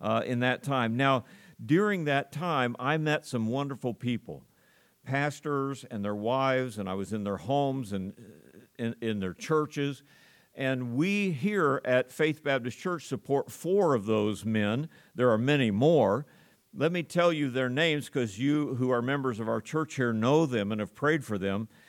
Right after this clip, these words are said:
But, uh, just a quick update, Losha and Alusha, and I'll, I'll not say their last name for safety reasons.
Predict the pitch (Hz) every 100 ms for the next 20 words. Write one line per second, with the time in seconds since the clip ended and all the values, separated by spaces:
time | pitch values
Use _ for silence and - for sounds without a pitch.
0 | - _ 110 107 104 _ 120 110 101 143
1 | - 120 - 147 - 156 - 117 117 107
2 | 131 160 - 120 117 117 110 160 175 127
3 | 110 143 156 - 143 147 143 139 - 135
4 | 120 117 120 127 120 113 107 113 107 107
5 | - 131 127 - 104 104 107 107 98 90
6 | 104